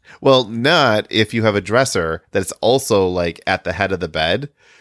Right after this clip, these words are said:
So if I were to fall out of the top of the bed, most of my body would hit the floor,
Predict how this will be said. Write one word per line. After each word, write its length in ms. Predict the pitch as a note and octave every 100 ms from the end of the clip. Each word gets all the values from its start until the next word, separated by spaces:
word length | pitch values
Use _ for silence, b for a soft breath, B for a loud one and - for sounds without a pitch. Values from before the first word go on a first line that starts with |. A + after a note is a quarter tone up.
| b
So 440 | - G2+ F#2 F2 -
if 180 | A#3 A#2
I 120 | A2
were 120 | B2
to 80 | B2
fall 260 | A#2+ A#2 A2+
out 120 | A2
of 60 |
the 60 | G2+
top 260 | B2 G#2+ G#2+
of 60 |
the 60 | F#2+
bed, 420 | G#2 G#2 F#2+ F2 _ _ _ _
most 340 | B2 D3 F#3+ D#3
of 60 |
my 80 | B2
body 260 | G#2 F#2+ F2+
would 120 | F2+
hit 120 | F2+
the 60 | -
floor, 540 | D3+ D3 A#2+ A2 G#2